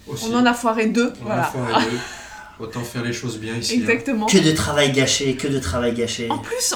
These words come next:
Speaker 2: on, celui qu'on avait enregistré était trop bien.
Speaker 1: C'est
Speaker 3: C'était
Speaker 1: vrai.
Speaker 3: magnifique.
Speaker 2: Trop bien, j'espère qu'il va être aussi bien aujourd'hui, hein.
Speaker 3: De toute façon, l'avantage, c'est que comme vous connaissez pas l'autre, vous pourrez pas comparer, donc, euh.
Speaker 2: Voilà, exactement. Il y aura que nous. Et on, on vous dira qui
Speaker 1: Que
Speaker 2: est
Speaker 1: nous
Speaker 2: mieux.
Speaker 1: pour le savoir.
Speaker 2: Ok,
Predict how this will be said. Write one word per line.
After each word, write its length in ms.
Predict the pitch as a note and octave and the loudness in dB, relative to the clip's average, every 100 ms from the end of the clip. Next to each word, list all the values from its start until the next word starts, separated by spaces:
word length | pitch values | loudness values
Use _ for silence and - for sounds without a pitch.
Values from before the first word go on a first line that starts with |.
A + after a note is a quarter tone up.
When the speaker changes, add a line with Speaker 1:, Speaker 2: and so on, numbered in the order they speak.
| A#3 | -4
Speaker 2:
on, 100 | A3+ | -8
celui 260 | A3 C#4+ E4 | -6 -4 -4
qu'on 120 | E4+ | -2
avait 140 | E4 | -4
enregistré 380 | D#4+ D#4 D#4 G4+ | -4 -4 -6 -10
était 160 | F#4+ A#3+ | -10 -10
trop 220 | - E4+ | -6 -2
bien. 200 | D#4 D#4+ - | 0 -2 -4
Speaker 1:
C'est 100 | A3 | -10
Speaker 3:
C'était 60 | G3+ | -4
Speaker 1:
vrai. 80 | A3+ | 0
Speaker 3:
magnifique. 260 | A3+ G#3+ | 0 -2
Speaker 2:
Trop 100 | - | -4
bien, 160 | C#4 C4+ | -4 -4
j'espère 400 | A#3+ A#3+ F4 E4+ | -4 -4 -6 -6
qu'il 120 | C#4 | -6
va 60 | B3 | -6
être 100 | - | -6
aussi 240 | C4 - | -8 -2
bien 240 | B3 B3+ C4 | 0 0 -2
aujourd'hui, 380 | A#3 A3+ G#3 G3+ | -4 -4 -6 -8
hein. 60 | A3+ | -12
Speaker 3:
De 400 | - - - A#2+ | -16 -20 -10 -6
toute 20 | |
façon, 140 | D#3 | 0
l'avantage, 360 | B2+ A#2+ B2+ D3 | 2 2 0 -2
c'est 60 | - | -2
que 40 | |
comme 140 | A2+ A2 | 0 0
vous 80 | |
connaissez 240 | - A2 G2+ | 0 -4 -4
pas 140 | G#2 | -6
l'autre, 180 | G#2+ A#2+ | -6 -8
vous 80 | - - | -12 -12
pourrez 120 | F#2+ | -10
pas 100 | F#2+ | -8
comparer, 320 | F#2 F#2 F#2+ | -10 -10 -8
donc, 240 | G2+ F2+ F2 | -8 -10 -12
euh. 40 | |
Speaker 2:
Voilà, 220 | - G3+ G#3 | -10 -8 -6
exactement. 420 | G#3+ G#3 G#3 - | -6 -6 -8 -8
Il 60 | G#3+ | -8
y 40 | |
aura 160 | G3+ G#3 | -4 -4
que 100 | A#3 | -4
nous. 180 | G#3+ G#3 - - - - | -4 -6 -10 -20 -20 -12
Et 40 | G#3 | -10
on, 180 | G3+ A3 | -8 -6
on 20 | |
vous 100 | G#3 | -6
dira 220 | G#3 G#3 | -6 -8
qui 100 | G3+ | -8
Speaker 1:
Que 60 | - | -4
Speaker 2:
est 20 | |
Speaker 1:
nous 80 | B2+ | -4
Speaker 2:
mieux. 60 | |
Speaker 1:
pour 100 | F#3 | -4
le 40 | A#2+ | -8
savoir. 400 | - A2+ A2+ A2+ - - - - - - - - - - - | -8 -8 -10 -12 -18 -20 -20 -20 -20 -20 -20 -20 -20 -20 -14
Speaker 2:
Ok, 80 | A#3 | -10